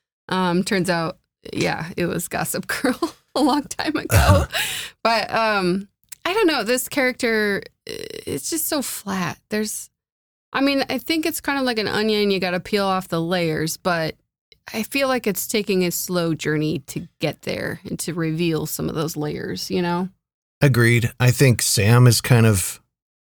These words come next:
Speaker 2: he's flat. I think Bucky's kind of flat.
Speaker 1: Yeah.
Speaker 2: But if I think back to Sam in all the other Avengers movies, Marvel movies, whatever,
Speaker 1: Yeah.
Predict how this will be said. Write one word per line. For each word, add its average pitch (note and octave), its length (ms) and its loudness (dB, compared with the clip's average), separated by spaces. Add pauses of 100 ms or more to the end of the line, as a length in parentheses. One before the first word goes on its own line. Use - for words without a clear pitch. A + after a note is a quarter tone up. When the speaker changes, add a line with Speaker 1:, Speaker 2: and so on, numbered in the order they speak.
(480)
Speaker 2:
he's C#3 180 4
flat. C3 320 4
I A#2 60 4
think A#2 220 6
Bucky's F#2+ 360 4
kind C3 240 6
of B2+ 60 6
flat. B2+ 520 6
Speaker 1:
Yeah. F#3+ 380 -2 (180)
Speaker 2:
But D3 120 6
if C#3 100 4
I C#3 80 6
think D#3+ 240 4
back C#3+ 240 6
to A#2+ 80 6
Sam A#2 600 4
in G2+ 220 6
all G2+ 160 8
the G#2 140 6
other F#2+ 220 6
Avengers F2+ 480 4
movies, G2+ 500 4
Marvel A2 360 4
movies, F2+ 380 2
whatever, F#2+ 540 0 (100)
Speaker 1:
Yeah. E3+ 280 -4